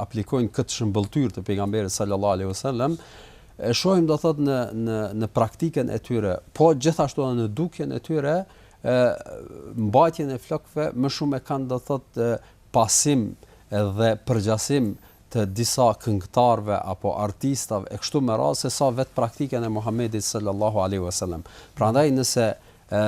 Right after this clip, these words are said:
është piknisja reale e këtyre kjo, e, dhe, e,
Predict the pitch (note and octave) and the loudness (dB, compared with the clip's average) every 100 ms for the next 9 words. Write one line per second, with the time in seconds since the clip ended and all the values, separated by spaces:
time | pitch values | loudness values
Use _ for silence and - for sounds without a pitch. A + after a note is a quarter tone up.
0 | G#2 - - - - - - C#3 - - | 0 -4 -12 -20 -20 -8 -2 -2 -2 -4
1 | A2+ C#3 D#3 C3+ B2+ A2 B2 D3 C3+ B2 | -4 0 2 2 2 2 4 2 2 0
2 | G#2 - C3+ G#2 - C3+ D3 - - - | -4 -4 -4 -4 -2 0 0 -4 -16 -20
3 | - - G#2+ G#2+ G2 G2 A2+ A2+ A2 - | -20 -8 -2 0 0 0 2 4 4 0
4 | - A2 G#2+ | -8 -6 -4